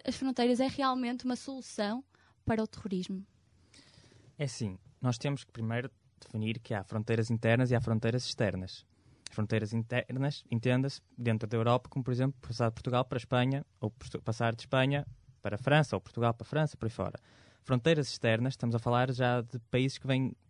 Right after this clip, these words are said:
Speaker 2: fora da União Europeia e da Europa, por assim dizer. Por exemplo, estamos a passar da Síria para a Grécia, é uma fronteira externa da Europa. Eu não defendo,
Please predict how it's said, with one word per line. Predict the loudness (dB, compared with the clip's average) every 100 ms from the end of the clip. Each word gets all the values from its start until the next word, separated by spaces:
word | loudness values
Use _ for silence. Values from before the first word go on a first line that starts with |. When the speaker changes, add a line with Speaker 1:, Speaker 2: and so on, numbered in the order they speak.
| _
Speaker 2:
fora | 0 6 8 6 2 _ -2
da | 2
União | 4 2
Europeia | 0 0 0 0 0
e | 0
da | 4
Europa, | 6 6 6 0
por | -20 -20
assim | -8 -4
dizer. | -2 2 4 2 -2
Por |
exemplo, | -4 -2
estamos | -4 -2
a | -2
passar | -2 0 0
da | -2
Síria | 2 2 4 4 2 -2
para | -4 0
a |
Grécia, | 2 2 0 -8 -6
é | -6
uma |
fronteira | -4 -2 0 0
externa | 0 0 2
da | 2
Europa. | 2 2 0 -4 -10 _ _ -20 _ _ _ _ 4
Eu | 8
não | 8 6
defendo, | 2 -2 4 6 6 4 0